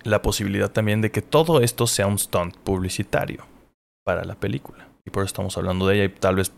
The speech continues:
normalmente, digo, serie, serie, es una serie. Tal vez no estaríamos hablando de esto si no hubiera pasado esto. Entonces, a mí me huele ahí medio extraño. Eh, eh, sin embargo, el, se sabe quién es y es un, un,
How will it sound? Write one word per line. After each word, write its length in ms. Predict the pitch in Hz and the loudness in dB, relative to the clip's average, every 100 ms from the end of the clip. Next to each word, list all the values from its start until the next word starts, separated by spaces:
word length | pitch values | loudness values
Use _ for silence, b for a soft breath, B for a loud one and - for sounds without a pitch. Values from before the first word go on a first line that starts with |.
| - | -14
normalmente, 480 | - 92 92 95 95 | -4 0 2 2 4
digo, 240 | 113 101 | 4 4
serie, 400 | 98 - 143 98 | 4 4 4 4
serie, 240 | - 120 95 | 2 0 2
es 100 | 98 | 0
una 120 | 110 | 0
serie. 220 | 104 - B B B | 0 -4 B B B
Tal 120 | 139 | 4
vez 80 | 151 | 6
no 80 | 151 | 6
estaríamos 280 | 151 143 135 | 6 8 6
hablando 240 | 131 135 | 6 6
de 60 | 131 | 6
esto 160 | 143 | 6
si 80 | 120 | 4
no 80 | 113 | 6
hubiera 240 | 117 113 | 6 6
pasado 320 | 101 104 107 | 4 6 6
esto. 160 | 110 110 | 6 4
Entonces, 260 | 120 120 113 | 2 2 4
a 60 | |
mí 140 | 131 185 | 6 6
me 100 | 175 | 6
huele 340 | 123 135 127 | 8 8 8
ahí 120 | 110 | 6
medio 200 | 120 110 | 6 4
extraño. 540 | 92 - 95 87 95 131 - - - _ _ _ _ - - | 2 0 0 0 0 -4 -8 -20 -20 _ _ _ _ -14 0
Eh, 500 | 101 98 95 98 95 | 4 4 4 2 0
eh, 40 | |
sin 160 | - 135 | 2 4
embargo, 440 | 139 160 165 151 | 8 8 8 4
el, 320 | - 113 113 - | 4 4 4 2
se 140 | 107 | 2
sabe 320 | 117 143 170 139 | 4 4 4 2
quién 220 | - 120 | 2 2
es 160 | 135 | 4
y 60 | 110 | 4
es 180 | 113 - - | 2 0 -2
un, 200 | 117 110 | 0 0
un, 380 | 120 127 123 | 2 4 4